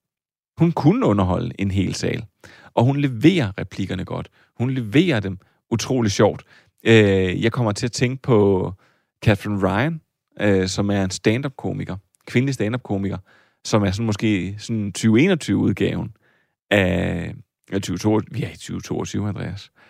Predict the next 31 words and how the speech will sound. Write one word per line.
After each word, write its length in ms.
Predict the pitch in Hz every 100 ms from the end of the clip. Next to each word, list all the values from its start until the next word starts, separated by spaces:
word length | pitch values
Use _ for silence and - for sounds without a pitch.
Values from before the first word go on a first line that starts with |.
| - - -
Øh, 380 | 110 98 92
som 140 | 92 104
er 60 |
tyve 180 | 101 107
toogtyve-udgaven 1000 | 107 156 151 104 98 98 95 92 90 92 _ _ _ _
af 440 | - 95 90 87 - _ 113
Miriam 440 | 107 101 101 95
Mitch 560 | 92 98 101 - - - -
Maisel 560 | 101 98 92 92 95 90 _ _ _ -
i 60 | 101
den 200 | 101 90
her 160 | 87
serie 320 | - 98 92
her. 160 | 90 104 - _ _ - _
Og 140 | - 151
det 100 | 185
synes 260 | 123 110
jeg 80 | 104
faktisk 580 | 110 104 - 95 - - _ _ _ _ -
er, 220 | 101 87 - _ _ _ _ _ _ _ _ -
er 60 |
utrolig 540 | 101 - - 143 104 92
vellykket 340 | 104 110 92
i 40 | 95
den 180 | 95
serie, 380 | - 110 95 95 - _
at 120 | -
der 60 | 101
både 380 | - 123 151 -
er 160 | 107
en 240 | - 101